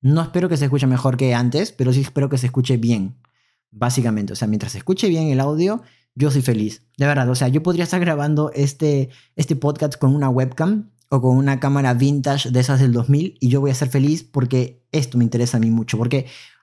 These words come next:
y, y, y no solamente en el podcast, también en, en los videos. Y porque en, cuando yo, a ver, en la carrera, durante la carrera, Ciencias de la Comunicación, me enseñaron algo que me pareció muy importante y que creo que es verdad y que me he quedado con...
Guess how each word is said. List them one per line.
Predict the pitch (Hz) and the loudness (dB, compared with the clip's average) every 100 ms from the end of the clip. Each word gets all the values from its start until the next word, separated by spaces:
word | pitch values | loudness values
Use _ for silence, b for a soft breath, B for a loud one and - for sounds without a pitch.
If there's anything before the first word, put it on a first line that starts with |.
| _ | _
y, | 151 151 135 | -2 0 0
y, | 170 170 | -2 2
y | |
no | 190 | 2
solamente | 214 214 214 208 | 2 0 2 2
en | 175 | 0
el | |
podcast, | 143 156 139 127 | 0 -2 -2 -2
también | 139 143 156 | 0 0 2
en, | 175 175 139 | 0 -2 2
en | 131 | 2
los | 120 | 2
videos. | 120 117 110 - _ _ - | 2 0 -4 -10 _ _ -4
Y | |
porque | 139 147 139 151 | -2 0 0 0
en, | 147 139 | -2 -4
cuando | 151 151 | -2 0
yo, | 151 190 - | 2 0 0
a | |
ver, | 127 123 | 0 0
en | |
la | 120 123 | 0 0
carrera, | 127 143 143 | 0 0 0
durante | 135 117 117 | 0 -2 -2
la | 117 | -2
carrera, | 117 131 131 156 - | -2 0 -2 -4 -8
Ciencias | - 127 123 | -4 0 2
de | 123 | 2
la | 120 | 2
Comunicación, | 117 120 117 123 135 139 - _ _ _ _ _ - | 2 2 0 -2 -2 -2 -8 _ _ _ _ _ -2
me | 139 | 0
enseñaron | 131 156 214 | 2 0 0
algo | 196 214 | -2 -2
que | 185 | 0
me | 139 127 | 0 0
pareció | 127 127 127 160 180 - B B B _ _ _ | 0 0 0 -2 -2 -6 B B B _ _ _
muy | 139 185 | 2 2
importante | 202 139 131 147 160 | 2 0 0 0 0
y | |
que | 151 | 0
creo | 131 180 | 0 0
que | 185 | 0
es | 180 | 0
verdad | 160 156 180 | 0 0 0
y | 147 | 0
que | 143 | 0
me | 143 | 0
he | |
quedado | 143 160 165 | 0 -2 0
con... | 143 127 120 120 - | 2 2 2 0 -8